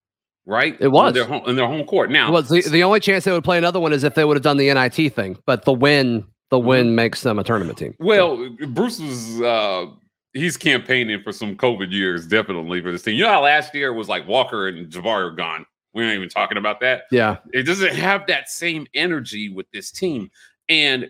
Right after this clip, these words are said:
Speaker 1: you know, there's a lot of experience that could potentially return. So making the tournament is huge. I don't care how deep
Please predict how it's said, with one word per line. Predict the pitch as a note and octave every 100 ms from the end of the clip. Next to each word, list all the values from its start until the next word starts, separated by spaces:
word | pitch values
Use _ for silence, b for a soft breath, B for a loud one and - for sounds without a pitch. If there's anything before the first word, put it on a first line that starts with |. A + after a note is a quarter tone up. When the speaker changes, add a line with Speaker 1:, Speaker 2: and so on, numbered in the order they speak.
| _
Speaker 1:
you | D3+
know, | D#3
there's | C3 C#3
a |
lot | C3 F#3+
of | G3+
experience | F#3 - F3 F#3 -
that | D#3
could | C3+ A2
potentially | C3 E3 E3 D3 D3
return. | G#2 F#2+ D3 D#3+ F3 F#3 b b
So | - F3 -
making | G#2 B2 G3+ G#3+ A#3
the | F#3+
tournament | - F3 D3+ C#3 C3 -
is | B2+ A#2 -
huge. | - A3+ -
I |
don't | B3 B3+
care | - G3+
how | - D3+ D3 D#3 D#3 D3 - _ _ _ _ _ _ _ _ _
deep | G2 D#3 F#3+